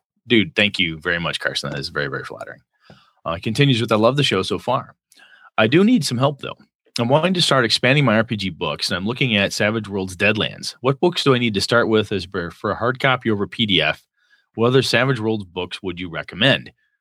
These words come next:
Also, I don't like you guys, Green Bay Packer fans. Go Lions! Thank you from your listener in the great state of Michigan." All right, Carson, we're gonna have to talk about your preference of football teams, but apart from that, you seem like a stand-up individual, and, uh, we will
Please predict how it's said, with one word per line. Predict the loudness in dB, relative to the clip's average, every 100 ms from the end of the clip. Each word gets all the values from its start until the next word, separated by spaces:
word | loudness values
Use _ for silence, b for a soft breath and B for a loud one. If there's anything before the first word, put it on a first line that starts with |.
| _ _ _ _ _ 0
Also, | 2 4
I |
don't | 4 4
like | 0 0
you | 0
guys, | 0 0 -4
Green | -6 -6
Bay | -6
Packer | -6 -8 -12
fans. | -18 -18 -2
Go | 4 6
Lions! | 6 6 2 -2 -10 -12 _ _ _ -6
Thank | -4 -4
you | -6 -8 _
from | -16 -12
your | -8
listener | -8 -8
in | -10
the |
great | -12 -12
state | -10 -10
of |
Michigan." | -10 -12 -14 -20 _ B B B B B _ 2
All | 4
right, | 4
Carson, | 4 2 0 B B B B -12
we're | -4 0
gonna | 0
have | 0
to |
talk | 2 2 2
about | 0 0 0
your | -4
preference | -2 -4 -4 -6
of | -8
football | -4 -2 -2
teams, | -2 -2 -4 -6 -4
but | -4
apart | -2 -4 -4
from | 2
that, | 4 4
you | 0
seem | -2 0
like | 0 0
a |
stand-up | -2 0 2 2 0
individual, | 0 2 2 0 -2
and, | 0 0 0 2
uh, | 2 4 4 2 0
we | -2
will | 2 4 4 0 -8